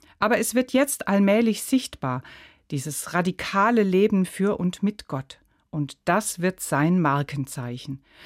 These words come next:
Denn Jesus verhält sich als Erwachsener ja genauso, wie es der Zwölfjährige schon ahnen lässt. Er brüskiert manchmal die, die ihm lieb sind, geht eigene Wege, überschreitet Grenzen und Gebote und tut vieles, was keiner versteht.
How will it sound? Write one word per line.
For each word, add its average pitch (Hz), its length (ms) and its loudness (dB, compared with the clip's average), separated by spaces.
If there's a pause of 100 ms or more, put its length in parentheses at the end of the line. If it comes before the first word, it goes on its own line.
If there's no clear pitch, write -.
(180)
Denn 165 180 4
Jesus 226 340 2
verhält 214 440 2
sich - 260 -2
als 165 140 -2
Erwachsener 165 480 0
ja 190 160 4
genauso, 180 580 2
wie 165 100 -2
es - 140 -4
der 170 160 -2
Zwölfjährige 160 680 0
schon 139 260 -4
ahnen 143 340 2
lässt. 131 360 -8 (360)
Er 147 160 0
brüskiert 220 600 -2
manchmal 170 420 2
die, 175 240 -2
die - 120 -4
ihm 143 180 2
lieb 139 320 -2
sind, 262 400 4 (560)
geht 226 300 2
eigene 208 460 2
Wege, 233 400 4
überschreitet 151 760 -4
Grenzen 202 480 4
und 151 160 0
Gebote 202 560 2
und 160 160 -2
tut 165 240 -8
vieles, 220 460 0
was 165 180 -2
keiner 170 340 0
versteht. 165 600 -4